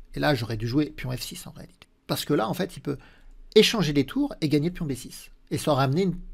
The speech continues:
une position nulle, avec tour prend, roi prend, tour prend B six, échec, je centralise mon roi,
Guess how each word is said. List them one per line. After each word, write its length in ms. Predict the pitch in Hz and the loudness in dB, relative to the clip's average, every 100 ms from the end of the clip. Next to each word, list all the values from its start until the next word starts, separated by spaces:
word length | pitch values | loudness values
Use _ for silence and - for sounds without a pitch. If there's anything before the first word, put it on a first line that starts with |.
| - | -10
une 180 | 147 127 | -6 -2
position 400 | 156 147 147 151 | 2 2 2 0
nulle, 220 | 127 113 - | 0 -2 -8
avec 220 | - - | -14 -4
tour 200 | 151 - | -4 -2
prend, 400 | - 135 143 180 - - - | -4 -2 -2 -6 -16 -20 -18
roi 300 | 110 120 151 | -4 0 0
prend, 320 | - 143 135 - - - - - | 0 -2 -2 -4 -16 -20 -16 4
tour 160 | 190 | 4
prend 160 | 180 165 | 6 6
B 100 | 151 | 6
six, 280 | - 143 165 | 6 2 2
échec, 520 | - 135 127 - - - - | 4 2 0 -4 -18 -14 -8
je 120 | 135 | -8
centralise 460 | - 131 139 123 | -6 -4 -2 0
mon 140 | 127 131 | 2 0
roi, 280 | 120 135 | 2 0